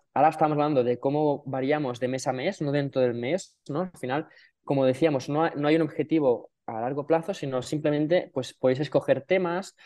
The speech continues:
o podéis escoger, "Hostia, voy a, ahí voy a hacer tres meses donde voy a progresar con la sentadilla", por ejemplo, como ha dicho David. Entonces, empezamos con un goblet, después pasamos a, a un front rack y puedo acabar en un offset.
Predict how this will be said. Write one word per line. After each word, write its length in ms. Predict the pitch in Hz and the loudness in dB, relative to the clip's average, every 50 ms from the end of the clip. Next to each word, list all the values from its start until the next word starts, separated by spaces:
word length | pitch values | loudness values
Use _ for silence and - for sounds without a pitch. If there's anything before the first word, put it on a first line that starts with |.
| - _ | -10 _
o 120 | - 139 127 | 0 0 2
podéis 180 | 131 135 139 | 2 0 0
escoger, 420 | 139 - 143 135 - 139 131 - - | 2 0 0 2 4 2 2 2 0
"Hostia, 240 | - 131 - - 139 | -2 -4 0 2 4
voy 100 | 135 151 | 4 6
a, 60 | 170 170 180 170 - - - | 6 6 4 4 2 -2 -2
ahí 100 | 147 160 | 2 4
voy 100 | 175 180 | 4 4
a 40 | 170 | 2
hacer 180 | 175 160 143 | 2 -4 -6
tres 200 | - 147 151 147 | -4 -10 -8 -8
meses 360 | 147 147 160 160 - 202 202 | -6 -8 -6 -6 -4 -4 -2
donde 200 | 175 156 143 135 | 0 0 0 0
voy 160 | 131 127 135 139 | 0 0 2 4
a 140 | 143 139 | 2 2
progresar 420 | 143 139 135 131 127 - 151 165 170 | 2 2 0 0 2 2 0 0 0
con 200 | _ - 147 139 | _ -6 -8 -6
la 260 | 127 120 110 - 117 | -6 -8 -8 -8 -10
sentadilla", 540 | 117 - 127 120 113 113 117 131 131 117 110 | -8 -6 -6 -4 -2 0 0 0 0 0 -2
por 100 | 107 113 | -4 -4
ejemplo, 300 | 110 - - 120 113 113 | -8 -8 -8 -10 -10 -8
como 160 | - 113 110 | -8 -6 -4
ha 60 | 123 131 | -2 -2
dicho 180 | 127 127 143 | -2 0 0
David. 280 | 135 120 120 127 120 - | 0 2 2 2 0 0
Entonces, 220 | 113 123 120 - _ - - - - - | -2 -4 -4 -4 _ -20 -20 -20 -20 -10
empezamos 320 | - - 139 131 139 135 - | -2 0 2 4 4 2 2
con 140 | - 143 | 0 0
un 100 | 143 147 | 0 2
goblet, 460 | 160 180 190 196 196 196 202 196 196 160 | 4 6 6 8 6 6 4 4 2 2
después 280 | 147 - - 143 135 | 0 -4 -4 -10 -8
pasamos 400 | - 143 135 143 139 139 135 - | -8 -8 -6 -2 -2 -2 -2 0
a, 200 | 139 127 123 - - - - _ | 0 0 0 -2 -6 -14 -8 _
a 80 | - 147 | 2 2
un 140 | 147 151 147 | 2 2 2
front 220 | - 180 180 180 | 2 2 2 4
rack 240 | 196 208 202 208 175 | 4 4 4 4 2
y 60 | 165 | 0
puedo 180 | 147 147 147 147 | 0 2 0 0
acabar 400 | 143 - 135 135 135 151 175 - | 2 2 2 4 4 4 2 0
en 160 | - 143 135 | -2 -6 -6
un 140 | 135 135 - | -8 -8 -6
offset. 500 | - 131 123 - - - 87 139 - _ | -6 -6 -6 -6 -2 -2 -2 -2 -2 _